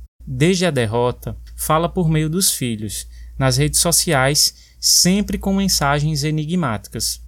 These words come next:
Os apoiadores esperam o momento da grande revelação, o grande momento em que o Bolsonaro vai virar o jogo,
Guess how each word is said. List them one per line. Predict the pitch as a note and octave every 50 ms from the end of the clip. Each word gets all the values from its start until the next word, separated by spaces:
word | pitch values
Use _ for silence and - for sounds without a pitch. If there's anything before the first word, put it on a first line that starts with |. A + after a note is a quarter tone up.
| - _ _ - -
Os | - D#3 D3
apoiadores | F3+ F3 E3+ G3+ G3 F3+ D#3 B2 A#2 B2 B2+ C3+ C3+ B2 A#2 - - - - - - -
esperam | C#3+ C3 - - D#3 D3 D3 D#3 E3
o | E3
momento | E3+ E3+ E3 C#3+ C#3 C3+ - C#3+
da | C3+ C#3+ D3+
grande | C#3+ B2 A#2+ C3+ C#3+ D3 D#3+ E3+ D#3 E3
revelação, | E3 E3 D#3+ D3+ D#3+ D#3+ D#3+ E3+ D#3+ - - B2+ A2 G#2 G2+ - - - - - - - - -
o | C#3
grande | C3 B2+ C#3+ D3 E3 F#3 F3+ F#3
momento | F3+ D#3+ C#3+ C3 B2 B2 C3+ C#3 C3+ - - - - - -
em | C3+
que | B2 - - C#3+
o |
Bolsonaro | C3 C3 C#3 C3+ - - D3+ C#3 C3 C3 C3
vai | B2 C#3 C#3
virar | B2+ D3 D3 C#3 C3+ D3
o | E3+ E3+
jogo, | C3+ A#2+ A#2+ A#2 A2+ A2 G#2+ G#2 G2+